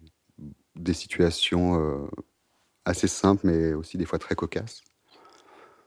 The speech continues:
On était vraiment, euh,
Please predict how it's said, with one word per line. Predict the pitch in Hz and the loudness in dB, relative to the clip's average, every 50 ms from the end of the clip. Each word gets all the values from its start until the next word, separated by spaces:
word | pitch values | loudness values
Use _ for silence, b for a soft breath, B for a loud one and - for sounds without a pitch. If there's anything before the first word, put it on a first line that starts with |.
| b b b b _ _ _ _ _ - | b b b b _ _ _ _ _ 4
On | 101 107 107 107 | 8 8 10 10
était | 107 101 - 113 | 10 8 8 8
vraiment, | 104 101 92 98 101 101 107 107 104 107 110 113 120 120 120 120 120 113 | 6 6 8 6 6 8 8 8 8 8 8 8 8 8 8 8 8 8
euh, | 104 98 92 92 92 90 90 87 87 85 82 80 73 65 64 57 | 8 8 8 8 6 6 6 4 4 4 4 2 2 0 -2 -4